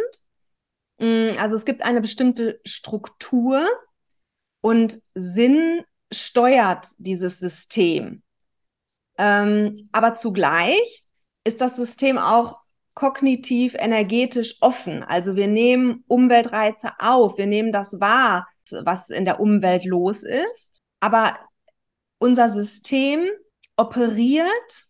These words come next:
also die einzelnen Elemente operieren so, dass es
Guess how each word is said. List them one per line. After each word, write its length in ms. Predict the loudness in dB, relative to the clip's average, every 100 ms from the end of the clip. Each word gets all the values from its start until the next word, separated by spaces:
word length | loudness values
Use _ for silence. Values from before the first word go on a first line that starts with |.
| _
also 180 | -6 -4
die 120 | -2
einzelnen 540 | 0 0 0 0 0 0
Elemente 720 | -2 -2 0 0 -2 -2 -4 -6 -8 _ _ -10
operieren 640 | -6 -4 0 2 2 0
so, 460 | -2 -2 -2 -4 -8 _ _ _ _ _
dass 280 | 0 0 -2
es 520 | -4 -6 -12 -20